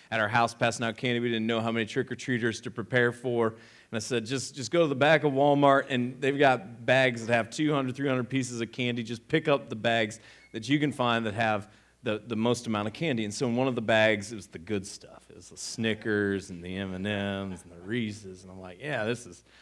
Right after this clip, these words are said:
this is the good stuff." And then in another bag, I'm like, "Well, this is gonna get our house egged." I mean, it was Laffy Taffy and Hubba Bubba bubble gum.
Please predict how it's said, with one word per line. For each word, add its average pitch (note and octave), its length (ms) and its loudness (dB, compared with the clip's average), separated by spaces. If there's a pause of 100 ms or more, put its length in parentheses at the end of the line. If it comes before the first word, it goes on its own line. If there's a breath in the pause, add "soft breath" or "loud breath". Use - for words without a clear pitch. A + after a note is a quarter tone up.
(200 soft breath)
this C#3 120 -2
is A#2 80 -4
the G#2 80 -6
good A#2+ 240 0
stuff." F2 380 -8 (560 soft breath)
And D#3+ 140 0
then A#3 100 2
in A#3 140 2
another F#3 360 6
bag, A2 400 4
I'm A2+ 120 0
like, G#2+ 280 2
"Well, C#3+ 180 6
this C3+ 200 2
is B2 60 -4
gonna G#2+ 360 0
get G#2+ 240 -2
our G2 200 2
house F2+ 320 -6
egged." E2 480 -8
I C3 80 0
mean, C#3 120 2
it D#3+ 120 4
was C3 180 2
Laffy D3 500 6
Taffy C3+ 800 2 (1000 loud breath)
and D3+ 120 4
Hubba E3 460 8
Bubba B2+ 640 6
bubble C3 380 6
gum. C#3+ 560 4